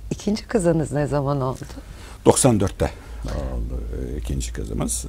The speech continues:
Speaker 2: E,
Speaker 1: O da bereketin,
Speaker 2: sılamız.
Speaker 1: bereketin
Speaker 2: Evet, evet.
Speaker 1: bir
Speaker 2: O da başka
Speaker 1: mihenk.
Speaker 2: bir şeye
Speaker 1: O da
Speaker 2: geçiş
Speaker 1: başka bir
Speaker 2: yılımız.
Speaker 1: geçişin
Speaker 2: Aynen öyle.
Speaker 1: kapısını açmış yine.
Speaker 2: Aynen öyle.
Speaker 1: Ve eşinizle birlikte çıktığınız bir yolculuk.
Speaker 2: Evet.
Speaker 1: Şimdi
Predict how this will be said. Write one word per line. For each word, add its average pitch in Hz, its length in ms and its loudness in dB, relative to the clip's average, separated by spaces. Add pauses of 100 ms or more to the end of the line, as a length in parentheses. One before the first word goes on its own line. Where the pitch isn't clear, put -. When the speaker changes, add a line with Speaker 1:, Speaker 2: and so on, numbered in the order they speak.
(840)
Speaker 2:
E, - 40 6
Speaker 1:
O 170 100 8
da 170 160 12
bereketin, 151 500 10
Speaker 2:
sılamız. 147 480 4
Speaker 1:
bereketin 156 520 10
Speaker 2:
Evet, 98 100 12
evet. 87 100 8
Speaker 1:
bir 170 60 12
Speaker 2:
O 113 80 12
da 113 140 12
başka 170 180 12
Speaker 1:
mihenk. 110 160 12
Speaker 2:
bir 104 80 8
şeye 95 320 8
Speaker 1:
O 180 180 12
da 214 60 12
Speaker 2:
geçiş 190 140 12
Speaker 1:
başka 202 300 10 (160)
bir - 20 8
Speaker 2:
yılımız. 175 220 6
Speaker 1:
geçişin 165 280 6
Speaker 2:
Aynen 98 240 10
öyle. 92 200 8
Speaker 1:
kapısını 143 400 4
açmış - 540 -2
yine. 123 160 0
Speaker 2:
Aynen 226 220 6
öyle. - 100 -2 (360)
Speaker 1:
Ve 208 340 10 (160)
eşinizle 175 840 8
birlikte 180 460 6
çıktığınız 190 680 2
bir 190 120 8
yolculuk. 107 640 4
Speaker 2:
Evet. - 300 -14
Speaker 1:
Şimdi 208 400 8